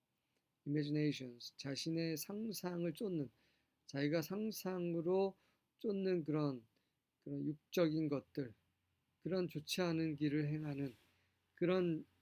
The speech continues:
고집센 민족에게 내 손을 하루 종일 펼쳤으나, 삼 절과 사 절입니다. "All day long they insult me to my face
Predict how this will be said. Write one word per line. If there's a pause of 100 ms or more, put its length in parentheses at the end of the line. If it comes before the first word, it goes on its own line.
(420)
고집센
민족에게
내 (320)
손을
하루
종일
펼쳤으나, (1300)
삼
절과
사
절입니다.
"All
day
long
they
insult
me
to
my (160)
face